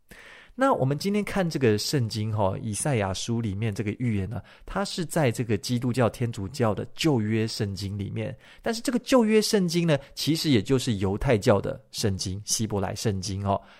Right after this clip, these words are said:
是一样的哈。也，那最大的差别就在于说，犹太教呢，他们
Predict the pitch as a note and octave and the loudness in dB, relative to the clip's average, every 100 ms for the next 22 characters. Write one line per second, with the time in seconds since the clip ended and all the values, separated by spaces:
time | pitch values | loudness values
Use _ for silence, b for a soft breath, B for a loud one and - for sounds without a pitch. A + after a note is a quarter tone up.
0 | B - C3+ - A2 D3+ G3+ A2 G2+ G2 | B -6 -4 -2 -2 0 0 -2 -6 -4
1 | - B B B - - b A3+ A3 C#4 | -4 B B B -16 -16 b -10 -4 0
2 | C4 G#3 E3 - E3+ C#3 C3 B2+ C#3 G#2 | 4 4 2 2 2 2 0 0 2 2
3 | G#2 A2 A2 B B A2+ C#3+ D3 G#3+ C3+ | 0 0 -2 B B -2 -2 2 2 2
4 | C#3 C#3+ A2+ G2+ G#2 b - B2 | 2 0 2 -2 -6 b -4 -2